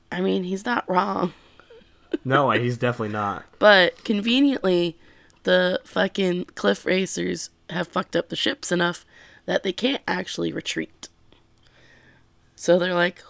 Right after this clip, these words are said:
Speaker 1: "Well, I guess we gotta do plan A anyways, which is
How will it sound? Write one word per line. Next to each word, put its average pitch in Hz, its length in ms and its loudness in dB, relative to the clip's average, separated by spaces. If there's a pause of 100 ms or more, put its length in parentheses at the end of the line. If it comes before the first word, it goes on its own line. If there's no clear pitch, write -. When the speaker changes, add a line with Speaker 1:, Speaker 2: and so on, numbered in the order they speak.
Speaker 1:
"Well, 220 500 2
I 175 140 -2
guess 208 240 -4
we 208 80 -6
gotta 196 220 0
do 202 200 -6
plan 196 400 -2
A 208 260 -2
anyways, 160 600 -4
which 156 160 -10
is 156 380 -8